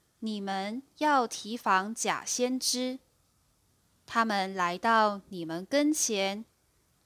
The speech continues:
外披羊毛，内里却是凶残的豺狼。你们可凭他们的果实辨别他们。荆棘上岂能收到葡萄？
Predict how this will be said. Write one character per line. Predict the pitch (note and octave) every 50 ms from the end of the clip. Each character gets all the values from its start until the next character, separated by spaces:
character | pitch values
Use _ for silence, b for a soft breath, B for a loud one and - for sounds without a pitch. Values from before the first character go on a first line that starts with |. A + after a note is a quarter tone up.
| _ _ -
外 | A#3 A3+ G#3+ G#3
披 | G#3 - - A#3+ A#3 A#3 A#3 A#3 A3+ -
羊 | F#3 E3+ D#3+ F3+
毛， | G#3 A3 G#3+ F#3+ E3+ E3+ E3+ F#3 G#3 - _ _ _ _ _ _ _ _ _ _ _ _ _ -
内 | C#4+ D#4 D4+ C4+ A#3
里 | F#3 G3 E3+ D#3 C#3+
却 | - - - - B3 A3+
是 | G#3+ - - - G#3+ G#3 F#3+ F#3
凶 | G3+ - - C4 C4+ C#4+ C#4+
残 | - - F#3+ F3+ F3+
的 | F3 G3+ F#3+
豺 | F#3 - - - E3 D#3 F3+ G#3
狼。 | A3 F#3 D#3 D#3 E3+ G#3 A3+ _ _ _ _ _ _ _ _ _ _ _ _ _ _ _ _ _ _ _ _ _ _ _ _ _ _
你 | - B3+
们 | B3+ B3+ C4 C4+ D4+ E4 F4
可 | - - C4 A#3 G#3+ F3+ D#3+
凭 | - - - - F#3 F#3 F#3+ G#3
他 | - - B3 B3 B3+
们 | A#3 G3+ F#3+
的 | G3 F#3+
果 | F#3+ - F3 D#3 D3+
实 | E3 - - - E3+ D#3+ E3+ F3+ F#3
辨 | - A#3 A#3 A3 F#3+
别 | F3 F3+ D#3+ E3 E3+
他 | - - A#3 A#3+ B3+
们。 | A#3+ G#3+ G3+ G3 G3 G#3 A3+ _ _ _ _ _ _ _ _ _ _ _ _ _ _ _ _ _ _ _ _ _ _ _ _ _ _ _ _ _ _ _ _ _ _ _ _ _ _ _ _ _ _ _
荆 | - - A#3 A3+ A#3 A3+
棘 | - A3 F#3
上 | F#3+ - - - C4 B3+ A#3 G#3+ G3 - _ _ _
岂 | - - - - F#3 F#3
能 | F3+ E3+ E3 F3 G3
收 | G#3+ - - D4 D4+
到 | D#4 E4 D#4 C#4 B3+
葡 | - - - G3+ A#3
萄？ | - - G#3+ F#3+ F3+ F#3 G#3 B3+